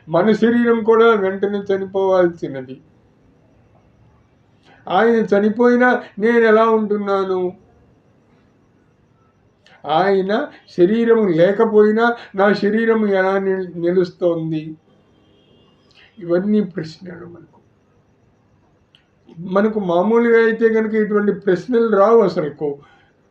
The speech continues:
ఎందుకు అనంటే మనము సంపూర్ణమైనటువంటి అజ్ఞానంలో అయినా ఉన్నాము,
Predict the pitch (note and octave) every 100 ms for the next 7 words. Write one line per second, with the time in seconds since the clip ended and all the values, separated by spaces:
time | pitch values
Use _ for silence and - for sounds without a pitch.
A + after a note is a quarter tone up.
0 | _ _ F3+ G#3+ G#3+ A3+ A3 A3 A3+ A3
1 | F#3 F#3+ G#3 G#3 _ - F3 F#3+ G3 A3
2 | A#3 B3 B3 A#3+ A3+ A3 A3 G#3+ G#3 G3
3 | G3 G3 G#3+ G#3 - D3 D3 E3 F#3 G3+
4 | G3 G3+ G3+ G3+ G3 G3+ G3 F#3 F#3+ F#3+
5 | A3 B3